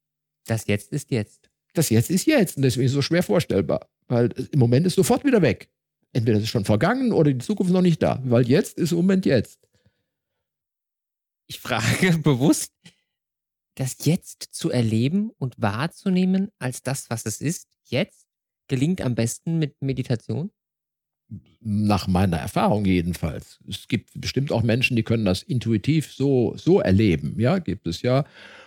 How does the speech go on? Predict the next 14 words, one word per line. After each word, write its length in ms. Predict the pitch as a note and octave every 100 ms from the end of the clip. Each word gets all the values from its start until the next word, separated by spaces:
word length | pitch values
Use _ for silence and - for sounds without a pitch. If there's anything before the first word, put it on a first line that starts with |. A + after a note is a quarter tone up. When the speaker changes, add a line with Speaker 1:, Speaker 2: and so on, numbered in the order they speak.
| -
Speaker 2:
Und 180 | - B2
du 40 |
erlebst 360 | G2+ G#2+ C3 -
es 180 | B2 -
oft 280 | B2+ - -
ja 120 | B2
auch 340 | A#2 B2 - _
in 180 | - B2+
den 160 | A#2 C#3
Momenten, 680 | C#3 B2 A#2+ D3+ C3 B2 A2
wo 140 | A#2
wir 100 | B2
sagen, 600 | G#2+ A2+ A#2 A#2+ A2 -
Glück. 440 | D3 F3+ G3 -